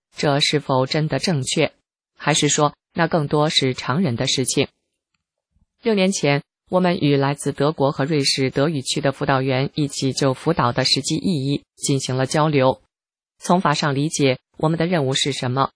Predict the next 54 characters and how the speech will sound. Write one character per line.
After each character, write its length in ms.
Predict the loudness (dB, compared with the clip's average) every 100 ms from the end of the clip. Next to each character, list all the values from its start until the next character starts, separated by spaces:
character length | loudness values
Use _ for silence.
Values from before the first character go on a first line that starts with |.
| _ _ -4
我 80 | 0
们 120 | 2
如 140 | 2 0
何 200 | 0 -4
才 140 | -4
能 140 | -4
鼓 160 | -2 -2
励 220 | 0 -2
我 140 | 0 0
们 100 | 0
的 100 | -4
同 240 | -4 -4
修 280 | 0 0 0 _ -2
更 160 | 0 0
好 220 | 2 0
地 240 | 2 0 -2
做 200 | -2 0
好 300 | 2 0 2
正 200 | -2 -2
法 220 | -2 -2
的 100 | 0
事 200 | 0 0
情？ 240 | 0 -2 _ _ _ _ _ _ _ _ _ -4
在 240 | 0 2
交 120 | 2
流 120 | 0
过 140 | 2 0
程 200 | 0 -2
中， 240 | 0 -2 _ _
我 120 | 0 0
意 100 | 2
识 160 | 0
到， 260 | 2 0 0 _ _
对 80 | 0
我 120 | 2
来 160 | 4 2
说， 300 | 2 2 0 _
最 180 | -2 0
重 160 | 2 2
要 160 | 2
的 100 | 0
一 120 | -2 -2
点 260 | -2 -2
是 280 | -2 0 0 _
真 220 | -2 0 2
正 160 | 0
的 140 | -2 -4
倾 240 | -2 -2
听 320 | 0 0 0 _
和 300 | -2 0 0
陪 240 | -4 -4
伴 220 | -2 -4
同 200 | -4 -2
修。 300 | 2 2 0